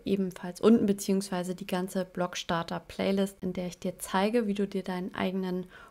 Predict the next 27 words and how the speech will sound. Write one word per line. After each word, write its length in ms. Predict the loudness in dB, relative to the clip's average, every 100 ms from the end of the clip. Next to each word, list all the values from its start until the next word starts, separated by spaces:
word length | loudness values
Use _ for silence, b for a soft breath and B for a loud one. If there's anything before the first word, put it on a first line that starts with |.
| B
und 360 | 4 4 2 0
professionellen 640 | 0 2 0 2 2 2
Blog 240 | 0 -2 -2
erstellst. 600 | -6 -6 -6 -6 -12 -16 -20 _ _
Bei 240 | 0 2 4
Webgo 300 | 4 4 0
brauchst 320 | 4 2 2
du 60 | -2
dich 180 | -2
einfach 380 | -2 -2 -2 -2
nur 320 | 0 2 0
einzuloggen 560 | 0 0 2 0 2 0
und 240 | 2 -2
kannst 300 | 0 -4 -2
dann 100 | -2
auf 140 | -2 -4
den 360 | -2 0 0
Webspace-Admin 1500 | 2 0 0 -4 0 2 0 -4 -14 -4 -2 -2 -2 0 -2
gehen. 540 | -4 -4 2 4 6 6
Dort 360 | 4 2 0
gehst 260 | 0 2 4
du 80 | 4
unter 220 | 4 2
Paketverwaltung 1040 | -2 0 0 2 0 2 2 0 0 0
auf 280 | 0 0 -4
den 440 | -6 -6 -6 -2
Web 240 | 0 0